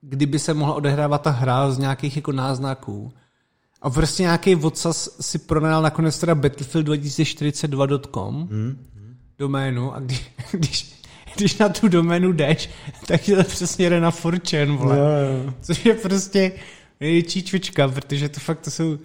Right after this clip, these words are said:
Speaker 1: taky idioti. A právě jeden z postů, tady můžete vidět meméčko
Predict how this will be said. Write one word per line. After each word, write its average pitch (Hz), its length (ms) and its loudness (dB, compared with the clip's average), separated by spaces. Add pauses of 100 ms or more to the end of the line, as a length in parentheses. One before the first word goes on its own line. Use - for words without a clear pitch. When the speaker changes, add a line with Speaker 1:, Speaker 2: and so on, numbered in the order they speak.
(480)
Speaker 1:
taky 131 200 -12
idioti. 139 600 -4 (420)
A 147 260 -6 (100)
právě 160 300 2
jeden 175 260 4
z - 80 0
postů, 170 420 0
tady 165 120 0
můžete 156 280 -4
vidět 160 360 -4
meméčko 160 920 -8